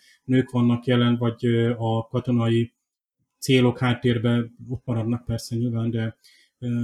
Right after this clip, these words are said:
tehát ezt, ezt érzem ugye a Stubbsnak a, a figuráján, hogy, ö, a nyolcvanas, kilencvenes években ezt megmutatni, ez azért, ö, valami új volt.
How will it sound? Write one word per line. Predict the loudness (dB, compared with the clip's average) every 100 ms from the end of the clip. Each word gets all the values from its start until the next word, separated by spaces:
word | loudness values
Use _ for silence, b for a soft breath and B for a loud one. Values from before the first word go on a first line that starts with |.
| -2 -4 -4
tehát | -4 -4
ezt, | -4 -6
ezt | -6 0
érzem | 2 2 2 0
ugye | 0 0
a | 2 0 -2
Stubbsnak | -4 -4 -2 -4 -2
a, | 0 0 -2 -6 _ _
a | -14 -8
figuráján, | -4 0 2 2 4 2
hogy, | 0 -4 -4 0
ö, | 2 4 2 -2 -6
a | -2
nyolcvanas, | 0 0 0 -2 -2 -2
kilencvenes | -2 -2 -2 -2 -2 0
években | 0 0 0 0
ezt | 0 -2
megmutatni, | -2 -2 -2 -2 0 0
ez | -2 -6
azért, | -4 -4 -4 _ _ _ _ _ _ -8
ö, | -6 -4 -4 -6 -8 -14 _ _ 0
valami | 2 4 4
új | 4 2 2
volt. | -2 -4 -8